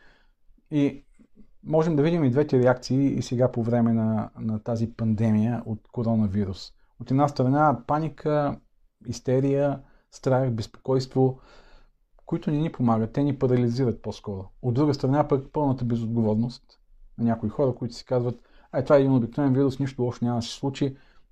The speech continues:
въпреки всички факти и данни, които могат да бъдат прочетени. Не, аз няма да ви давам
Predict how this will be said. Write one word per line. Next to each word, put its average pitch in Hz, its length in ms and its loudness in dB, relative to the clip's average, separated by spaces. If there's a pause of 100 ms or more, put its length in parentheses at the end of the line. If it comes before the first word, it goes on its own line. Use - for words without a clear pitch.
(360)
въпреки 127 680 2
всички 120 680 -4 (220)
факти 131 580 -4
и 135 120 -2
данни, 120 400 2
които 120 240 -2
могат 113 240 4
да 107 60 2
бъдат 110 260 -2
прочетени. 101 460 -6 (260)
Не, 156 200 -2
аз 147 200 -2
няма 143 180 0
да 117 80 2
ви 113 80 0
давам 117 360 4